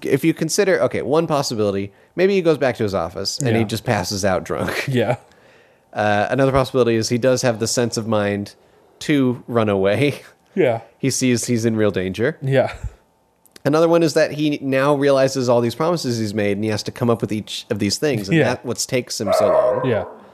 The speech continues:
Speaker 2: Oop, some barking here. I apologize. I am dog sitting at the moment, and one of them has a hair trigger when it comes to the barking.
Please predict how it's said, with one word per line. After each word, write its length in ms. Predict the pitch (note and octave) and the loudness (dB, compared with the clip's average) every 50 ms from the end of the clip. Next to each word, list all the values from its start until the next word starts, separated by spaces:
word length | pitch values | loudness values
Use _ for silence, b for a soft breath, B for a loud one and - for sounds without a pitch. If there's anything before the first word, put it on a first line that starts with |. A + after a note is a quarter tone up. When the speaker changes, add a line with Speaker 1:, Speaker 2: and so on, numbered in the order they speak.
| - - - | -10 -2 0
Speaker 2:
Oop, 200 | D3 G#3 G3 - - A2+ | 0 0 0 -2 -10 -16
some 160 | - - A#2+ | -12 -6 -2
barking 320 | A2 A#2+ B2 C#3 C3+ B2+ C3+ | 0 2 4 4 2 2 0
here. 160 | D3 D#3+ D3+ | 2 2 4
I 40 | B2 | 2
apologize. 580 | A2+ A2+ - B2 B2 C3 B2+ B2+ C3+ C3+ C3 B2 | 2 2 2 4 4 4 4 4 4 4 4 2
I 140 | B2 A#2+ | 2 0
am 160 | A#2+ A#2 G#2+ G2+ | 0 -2 -2 0
dog 300 | A#2+ A#2+ B2+ C3+ B2+ - | 2 2 2 2 0 -2
sitting 280 | - C#3+ C#3+ C#3 C#3 | -4 -2 -2 0 0
at 80 | C#3 B2+ | 0 0
the 80 | A#2+ | -2
moment, 380 | A2+ C3+ C#3 D3 E3+ F#3+ F#3+ - b b b b b b b b b b | -2 0 0 2 2 0 0 -2 b b b b b b b b b b
and 160 | - A2 A2+ | -8 -4 0
one 120 | B2 C3 C#3 | 2 2 4
of 80 | C#3 | 4
them 120 | C#3+ C#3 C3 | 4 4 4
has 180 | C3 B2 A#2 | 4 2 2
a 100 | G#2 G2 | 0 -2
hair 280 | - - D#3 D#3+ D#3+ D#3 | -2 2 2 4 2 2
trigger 420 | D3 - C#3 A#2+ G2+ G2+ F#2+ - - | 2 2 0 0 0 0 -6 -6 -4
when 120 | - C#3 | -4 -4
it 60 | A#2 A2+ | -4 -4
comes 260 | - - C3+ A#2+ - | -2 -2 -2 -2 -2
to 60 | - | -2
the 60 | B2+ A#2+ | -2 -2
barking. 400 | A2 G#2+ - - - - B2+ | -2 -4 -4 -4 -4 -4 -4